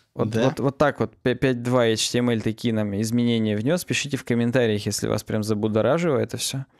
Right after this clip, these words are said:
Speaker 1: А мы будем, э, завершать наш подкаст. Он у нас подходит к концу, так сказать, медленно, но верно. И я, Никита, тебя приглашаю сказать, что ты видишь на обойке.
Speaker 2: Так, обойка. А, на обойке я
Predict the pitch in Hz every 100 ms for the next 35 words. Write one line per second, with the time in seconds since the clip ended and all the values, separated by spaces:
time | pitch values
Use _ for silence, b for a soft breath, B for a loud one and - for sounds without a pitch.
0 | b b b b b - 104 110 127 165
1 | 139 123 135 135 117 110 92 82 117 120
2 | 123 - 104 - - - - 131 - -
3 | _ _ - 110 110 113 - - 113 107
4 | - 117 113 - 160 170 - 131 127 131
5 | 127 123 120 120 120 120 120 127 B B
6 | B B B _ 123 127 120 123 151 147
7 | 156 147 135 127 131 120 120 - 135 139
8 | - 117 131 - 120 120 127 131 - 113
9 | 110 123 143 - - _ _ _ _ _
10 | _ _ _ _ - 135 - - 160 175
11 | 139 120 123 113 - - - - _ 117
12 | 123 113 113 113 123 123 123 139 180 208
13 | - - - _ _ _ 131 117 131 156